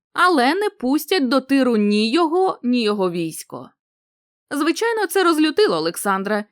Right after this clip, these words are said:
і він розпочав облогу. Місто трималося чотири місяці, і Олександр нарешті вирішив, що справа не варта заходу і ліпше домовитися з мешканцями Тиру. Але вони, впевнені, що Олександр їм уже не страшний,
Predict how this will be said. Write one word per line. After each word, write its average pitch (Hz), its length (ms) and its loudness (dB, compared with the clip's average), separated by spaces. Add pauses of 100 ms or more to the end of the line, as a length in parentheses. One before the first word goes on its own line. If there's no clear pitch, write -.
і 262 120 2
він 269 200 0
розпочав 240 680 0
облогу. 175 680 -2 (680)
Місто 302 400 2
трималося 349 600 2
чотири 269 500 0
місяці, 196 520 -6
і 226 260 -4
Олександр 214 760 0
нарешті 240 580 0
вирішив, 233 520 -2
що 220 180 -2
справа 269 500 2
не 262 220 4
варта 247 480 0
заходу 208 560 0 (180)
і 277 180 0
ліпше 247 480 -4
домовитися 294 640 2
з 262 60 -4
мешканцями 254 680 -2
Тиру. 180 540 -2 (520)
Але 269 540 2
вони, 262 520 4
впевнені, 185 760 -2
що 220 220 -2
Олександр 233 680 0
їм 226 320 0
уже 220 340 0
не 190 120 -2
страшний, 262 760 -2